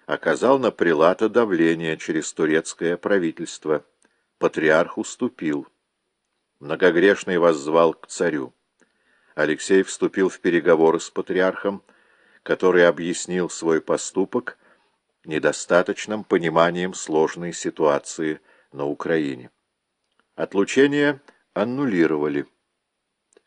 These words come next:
Акты Юго-Западной России, том девятый, страница двести двадцать девятая, Соловьев, том двенадцатый,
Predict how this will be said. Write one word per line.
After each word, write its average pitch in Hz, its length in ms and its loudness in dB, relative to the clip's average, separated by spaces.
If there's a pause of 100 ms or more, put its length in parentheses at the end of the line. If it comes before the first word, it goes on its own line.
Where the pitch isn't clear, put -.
(100)
Акты 107 320 0
Юго-Западной 90 800 -2
России, 92 480 -2
том 78 260 -4
девятый, 71 560 -2 (360)
страница 85 640 -2
двести 85 380 -4
двадцать 85 500 -4
девятая, 85 580 2 (360)
Соловьев, 73 720 -2
том 87 220 -4
двенадцатый, 90 720 -2